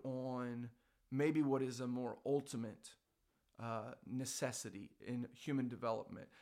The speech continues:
And I'll just make one contrast, and then we'll kind of get into frequency and the importance of frequency with both children and youth.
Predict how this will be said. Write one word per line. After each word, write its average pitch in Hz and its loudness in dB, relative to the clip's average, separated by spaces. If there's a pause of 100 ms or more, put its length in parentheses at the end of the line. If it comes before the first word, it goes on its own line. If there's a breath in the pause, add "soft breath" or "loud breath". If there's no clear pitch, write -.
And 131 0
I'll 139 6
just 147 0
make 143 2
one 131 0
contrast, 123 -2
and 123 -6
then 120 -4
we'll 117 -6
kind 120 -6
of 113 -10
get 123 -4
into 117 -6
frequency 120 -4 (240 loud breath)
and 131 0
the 131 2
importance 127 2
of 113 -4
frequency 120 -6
with 113 -6
both 117 -4
children 117 -4
and 120 -4
youth. 131 0